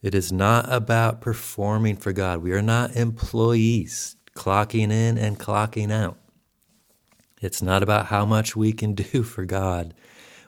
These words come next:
where we say, "I bet he's really impressed now. All of heaven is impressed by my busyness and nonstop activity here." You know, back to churchianity,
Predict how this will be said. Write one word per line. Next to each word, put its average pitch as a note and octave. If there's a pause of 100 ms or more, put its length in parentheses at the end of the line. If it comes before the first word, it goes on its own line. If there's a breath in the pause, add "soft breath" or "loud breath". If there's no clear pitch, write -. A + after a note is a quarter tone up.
where F#2+
we G2
say, F#2
"I G2
bet A2
he's G#2
really G#2+
impressed G#2
now. F2
All G2+
of A#2+
heaven A#2
is G2+
impressed G2 (460 loud breath)
by F#2
my G2
busyness F#2+
and F2+
nonstop G2
activity F#2
here." D#2+ (840 loud breath)
You F#2+
know, F#2+
back G#2
to A#2
churchianity, F#2